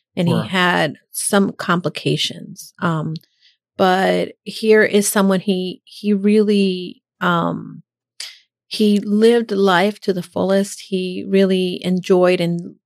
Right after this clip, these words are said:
Speaker 1: loved to take care of his body.
Speaker 2: Yeah.
Speaker 1: And I, I,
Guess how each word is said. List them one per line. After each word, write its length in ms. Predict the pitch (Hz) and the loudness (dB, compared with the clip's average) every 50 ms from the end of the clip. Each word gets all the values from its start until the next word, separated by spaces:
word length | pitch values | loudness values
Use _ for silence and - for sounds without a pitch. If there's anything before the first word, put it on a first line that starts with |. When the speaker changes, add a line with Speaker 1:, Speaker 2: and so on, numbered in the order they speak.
| 190 | -4
Speaker 1:
loved 260 | 180 - 214 302 294 - | 0 0 0 0 0 -4
to 60 | 226 | -10
take 300 | - - - 196 190 190 | -12 -10 -6 -6 -6 -6
care 240 | - - - 196 180 | -6 -4 -2 0 0
of 80 | 170 - | 0 -2
his 180 | 175 156 160 | -4 -8 -6
body. 500 | 165 - 123 - - - 180 190 - _ _ _ _ _ _ _ _ _ _ _ _ | -8 -8 -8 -8 -8 -10 -12 -18 -20 _ _ _ _ _ _ _ _ _ _ _ _
Speaker 2:
Yeah. 380 | 190 185 185 180 180 185 180 | 0 0 2 2 2 2 2
Speaker 1:
And 260 | 180 180 185 180 - - - | 0 0 0 -2 -4 -6 -4
I, 140 | - - 175 - _ | -4 -4 -4 -4 _
I, 680 | 180 180 180 180 185 185 185 180 180 175 175 175 185 | -2 0 2 2 2 2 2 0 0 -2 -4 -6 -8